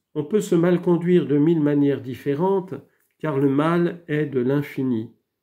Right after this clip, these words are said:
comme l'ont si bien représenté les pythagoriciens. Mais le bien est du fini,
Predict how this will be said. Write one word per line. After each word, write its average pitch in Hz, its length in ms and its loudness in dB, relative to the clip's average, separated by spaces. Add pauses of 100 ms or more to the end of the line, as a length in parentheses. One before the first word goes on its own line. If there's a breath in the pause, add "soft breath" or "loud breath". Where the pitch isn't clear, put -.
(160)
comme 139 240 0
l'ont 135 140 2
si 143 220 -8
bien 139 180 0
représenté 131 760 -2
les 113 120 -2
pythagoriciens. 131 960 -6 (920)
Mais 160 140 4
le 185 140 6
bien 190 460 0
est 175 280 0
du 139 420 -8
fini, 170 720 -2